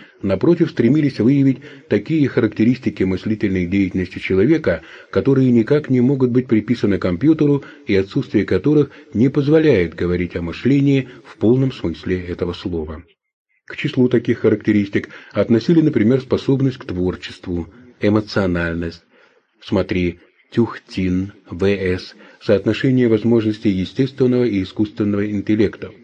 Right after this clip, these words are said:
Журнал "Вопросы философии", тысяча девятьсот семьдесят девятый год, номер третий. Компьютерное моделирование мышления дало мощный толчок психологическим исследованиям механизмов познавательной деятельности.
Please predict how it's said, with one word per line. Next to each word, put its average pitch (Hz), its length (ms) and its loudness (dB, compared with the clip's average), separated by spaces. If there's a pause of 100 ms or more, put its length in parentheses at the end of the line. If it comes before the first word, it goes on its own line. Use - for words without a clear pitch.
(400)
Журнал 98 500 0
"Вопросы 92 400 -4
философии", 139 680 0 (300)
тысяча 160 320 -4
девятьсот 87 400 -4
семьдесят 92 420 -4
девятый 90 380 -2
год, 156 240 0 (260)
номер 92 400 -2 (280)
третий. 82 400 -10 (1800)
Компьютерное 147 600 0
моделирование 113 580 2
мышления 87 600 -6 (440)
дало 123 520 -2
мощный 131 420 -2
толчок 117 420 -2
психологическим 107 800 -4
исследованиям 107 520 0
механизмов 127 640 -2 (240)
познавательной 90 680 -2
деятельности. 82 640 -8